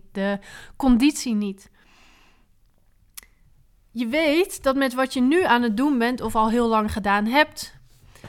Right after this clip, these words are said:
dat je daarmee in deze conditie bent geraakt.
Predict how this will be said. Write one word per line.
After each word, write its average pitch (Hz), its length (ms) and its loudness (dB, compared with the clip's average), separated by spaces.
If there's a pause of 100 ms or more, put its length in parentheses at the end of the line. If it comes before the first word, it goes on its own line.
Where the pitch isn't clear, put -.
(800)
dat 277 160 -6
je 233 160 -6
daarmee 262 640 4
in 240 120 0
deze 214 280 0
conditie 247 440 -4
bent 269 160 -6
geraakt. 262 880 0